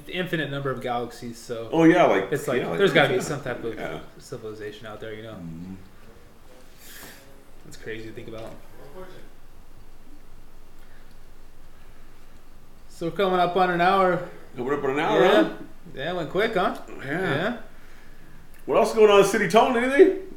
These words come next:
Speaker 1: It's the off season for the city right now. They're only meeting council
Speaker 2: Ah,
Speaker 1: once a month.
Speaker 2: ah.
Speaker 1: Yeah, it's
Speaker 2: I
Speaker 1: just,
Speaker 2: see they're doing some
Speaker 1: oh.
Speaker 2: cement work over there on the overpass.
Speaker 1: They're painting the roads and all
Speaker 2: Painting
Speaker 1: that,
Speaker 2: roads?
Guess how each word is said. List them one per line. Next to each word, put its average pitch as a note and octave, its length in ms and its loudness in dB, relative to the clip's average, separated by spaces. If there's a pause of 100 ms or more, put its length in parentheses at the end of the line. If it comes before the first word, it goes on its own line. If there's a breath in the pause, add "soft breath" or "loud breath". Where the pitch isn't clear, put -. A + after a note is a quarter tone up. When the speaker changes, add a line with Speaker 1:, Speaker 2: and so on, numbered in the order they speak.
(280)
Speaker 1:
It's G#3 200 -2
the - 80 2
off C#4 240 2
season F#3+ 280 0
for E3+ 140 -2
the D#3 100 4
city F#3+ 280 2
right C#3+ 160 2
now. D3 200 -2
They're F#3 140 2
only F#3 160 0
meeting D3+ 220 -4
council E3+ 320 0
Speaker 2:
Ah, C3+ 60 -2
Speaker 1:
once C3+ 140 -6
a - 40 -12
month. F3+ 260 -6
Speaker 2:
ah. - 380 -4
Speaker 1:
Yeah, - 80 -10
it's - 200 -10
Speaker 2:
I - 40 -4
Speaker 1:
just, - 100 -6
Speaker 2:
see D#3+ 80 6
they're D3 140 6
doing C#3+ 180 6
some - 120 0
Speaker 1:
oh. - 20 -4
Speaker 2:
cement C3 340 0
work A#2+ 180 2
over A#2 200 0
there A#2 160 4
on G#2+ 100 0
the G2+ 100 2
overpass. B2 560 -2
Speaker 1:
They're D3 200 -2
painting G3 320 0
the D#3 80 -2
roads G#3 540 2
and G3 100 -4
all G3 160 -4
Speaker 2:
Painting C3+ 160 0
Speaker 1:
that, D3 60 2
Speaker 2:
roads? - 420 0